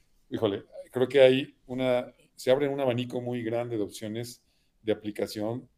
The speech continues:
de, de todas estas imágenes, que algunas pueden ser simples y otras, por lo que entiendo, en la tecnología pueden ser muy complejas, cosas que,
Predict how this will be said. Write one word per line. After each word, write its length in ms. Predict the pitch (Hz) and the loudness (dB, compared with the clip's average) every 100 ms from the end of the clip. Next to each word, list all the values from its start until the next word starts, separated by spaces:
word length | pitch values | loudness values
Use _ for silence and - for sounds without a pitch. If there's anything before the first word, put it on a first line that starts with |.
| _ | _
de, 220 | 104 101 _ _ | -6 -6 _ _
de 120 | 104 | -8
todas 380 | - 117 120 123 | -2 2 2 0
estas 440 | 117 - 120 - - _ _ - | -4 -2 -2 -4 -16 _ _ -6
imágenes, 580 | 107 113 131 127 123 - | 0 0 0 -4 -6 -8
que 120 | 104 | -10
algunas 300 | 101 117 120 | -8 -6 -6
pueden 240 | 117 117 | -6 -6
ser 240 | 113 117 117 | -2 -2 -2
simples 500 | - 131 127 135 120 | -6 -6 -4 -4 -4
y 40 | |
otras, 360 | 123 131 - - _ _ _ | -2 -4 -4 -16 _ _ _
por 100 | - | -2
lo 100 | 104 | 0
que 100 | 104 | 0
entiendo, 320 | 107 113 123 127 | -2 -4 -2 -2
en 120 | 117 | -2
la 80 | 101 | -4
tecnología 480 | 98 101 95 110 104 | -4 -12 -8 -6 -4
pueden 200 | 113 107 | -4 -2
ser 400 | 117 113 113 - _ _ _ - | 2 2 0 -8 _ _ _ -6
muy 180 | 113 113 | -4 0
complejas, 540 | 117 117 117 107 90 | -2 0 -2 -2 -6
cosas 320 | - 110 110 | -6 -6 -6
que, 300 | - 107 107 | -8 -14 -14